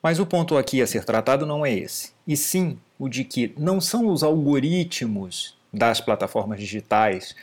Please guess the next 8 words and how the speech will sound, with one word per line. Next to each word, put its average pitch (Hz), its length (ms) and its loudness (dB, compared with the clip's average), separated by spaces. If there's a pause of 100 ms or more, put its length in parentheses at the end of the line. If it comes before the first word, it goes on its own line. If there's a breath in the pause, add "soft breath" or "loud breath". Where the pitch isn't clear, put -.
(180 loud breath)
controlados 120 680 2
pela 120 200 2
ganância 117 560 0
dos 98 180 -8
seus 98 220 -4
empresários, 110 840 0 (180 soft breath)
que 165 140 0
criam 165 760 2